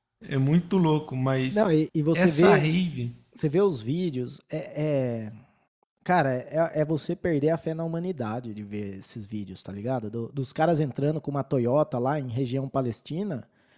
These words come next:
Speaker 2: e a galera socando os reféns que tão no,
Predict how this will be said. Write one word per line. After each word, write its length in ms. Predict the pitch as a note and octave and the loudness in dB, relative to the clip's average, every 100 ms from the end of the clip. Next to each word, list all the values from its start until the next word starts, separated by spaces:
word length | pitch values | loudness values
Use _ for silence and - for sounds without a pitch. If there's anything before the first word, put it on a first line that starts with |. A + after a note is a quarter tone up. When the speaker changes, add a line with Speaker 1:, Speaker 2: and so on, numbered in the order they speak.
| _ - | _ -4
Speaker 2:
e 160 | C3 | 0
a 100 | C3+ C3 | 2 2
galera 720 | C#3 B2+ B2+ D3+ F3 E3+ C#3+ | 0 2 4 4 4 2 0
socando 680 | - E3 - D#3 E3 F3+ F3 | 0 -2 0 0 0 0 0
os 180 | D#3+ - | -2 -4
reféns 540 | - D#3 - D3 E3+ | -2 -2 -2 -6 -6
que 120 | - C#3+ | -8 -8
tão 300 | - C#3+ D3+ | -4 -4 -2
no, 440 | C#3+ A#2+ A2 B2+ | -4 -4 -6 -12